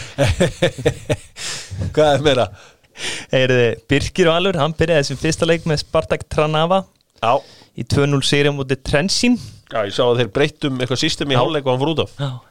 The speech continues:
Speaker 2: en ég meina fínt að fá sinn fyrsta byrjunarleik.
Speaker 1: Já,
Speaker 2: Arnór
Speaker 1: rödd.
Speaker 2: Sig skoraði fimm eitt sigri á móti Arsenal Tula.
Speaker 1: Mm.
Speaker 2: Öru Björgvin spilaði í níutíu.
Speaker 1: Já, Arnór Sig, gaman fyrir hann að skora því að hann veiktist vera komin í einhvern smá kæli þarna í Rússlandi.
Speaker 2: Já.
Speaker 1: En hann er mættur úr, aftur úr kælinum og, og í mörkin.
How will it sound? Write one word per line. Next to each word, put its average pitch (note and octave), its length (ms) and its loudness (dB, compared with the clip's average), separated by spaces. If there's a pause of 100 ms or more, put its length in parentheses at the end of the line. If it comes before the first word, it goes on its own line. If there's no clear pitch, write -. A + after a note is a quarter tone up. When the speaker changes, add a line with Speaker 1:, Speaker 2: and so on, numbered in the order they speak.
(100)
Speaker 2:
en G#2+ 120 -2
ég G#2+ 80 -2
meina A2+ 160 0
fínt B2 280 -4
að B2 80 0
fá B2+ 80 0
sinn B2+ 160 -4
fyrsta C#3 200 -2
byrjunarleik. E3+ 520 -2
Speaker 1:
Já, - 280 -12
Speaker 2:
Arnór B2+ 160 0
Speaker 1:
rödd. - 100 -2
Speaker 2:
Sig D3 180 2
skoraði D3+ 460 2
fimm E3+ 180 0
eitt - 120 -6
sigri F3 200 0
á F#3 80 0
móti E3 200 -2
Arsenal E3+ 280 -2
Tula. G3 320 -2 (380)
Speaker 1:
Mm. G#2 160 -6
Speaker 2:
Öru D3 160 4
Björgvin E3 320 -4
spilaði F3 320 0
í E3+ 80 -2
níutíu. G3 240 0
Speaker 1:
Já, A#2 100 4 (220)
Arnór C3+ 260 -2
Sig, D#3 240 0
gaman C3 300 2
fyrir A#2 100 2
hann D3 140 -2
að - 60 -8
skora C#3 200 2
því G#2 140 0
að F#2 80 -2
hann A2 80 0
veiktist D#3+ 420 -6
vera C3+ 140 -2
komin D#3+ 240 -2
í - 20 2
einhvern - 320 -8
smá B2+ 200 -6 (100)
kæli E3 260 0
þarna F3+ 300 2
í D#3 80 -2
Rússlandi. F#3+ 360 0 (220)
Speaker 2:
Já. A#2 120 -2 (420)
Speaker 1:
En F2+ 260 -4
hann F#2+ 140 -4
er F#2+ 80 -8
mættur G2 260 -6
úr, - 40 -10 (100)
aftur G#2+ 240 -6
úr F#2+ 80 -12
kælinum A#2 480 0
og, G#2 160 2
og A#2 100 4
í A#2 80 2
mörkin. C3+ 320 0